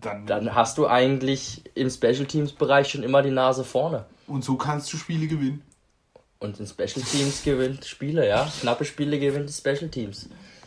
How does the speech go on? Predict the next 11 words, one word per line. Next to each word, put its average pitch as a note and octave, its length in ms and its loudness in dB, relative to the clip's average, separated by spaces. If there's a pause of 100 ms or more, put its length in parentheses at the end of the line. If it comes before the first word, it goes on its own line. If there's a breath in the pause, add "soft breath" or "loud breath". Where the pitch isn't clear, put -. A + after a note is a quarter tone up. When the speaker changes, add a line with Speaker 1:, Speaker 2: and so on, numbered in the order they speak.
(380 loud breath)
Speaker 1:
Ja, C#3+ 180 2
kommen E3+ 240 2
wir F3+ 120 4
zu F3 120 -2
dem D#3 220 2
Spielplan. D3+ 920 0 (140)
Der C3+ 580 -2 (920)
einzige G3 400 2
Vorteil, E3 640 2 (120)
sie D3 220 -6
spielen E3+ 380 -4